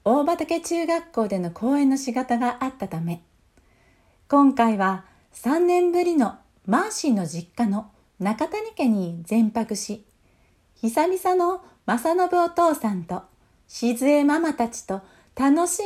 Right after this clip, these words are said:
い里帰り時間を過ごしました。夕方入っての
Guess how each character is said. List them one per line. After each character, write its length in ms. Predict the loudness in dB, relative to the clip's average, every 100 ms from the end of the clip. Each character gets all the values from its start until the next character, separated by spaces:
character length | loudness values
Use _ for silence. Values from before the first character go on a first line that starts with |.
| -2
い 60 |
里 360 | -2 -4 0 0
帰 240 | 2 0
り 140 | 0 -4
時 160 | -6
間 220 | 0 0 0
を 40 |
過 140 | -2
ご 100 | -2
し 140 | 2 4
ま 140 | 2
し 100 | 2
た。 160 | -2 -4 _ _ _ _ _ _ _ _ _ _ _ _ _ _ _ _ _ _ _ 0
夕 280 | 4 4
方 280 | 4 2 2
入 220 | 2 0
っ 20 | -2
て 200 | 0 4
の 360 | 4 2 0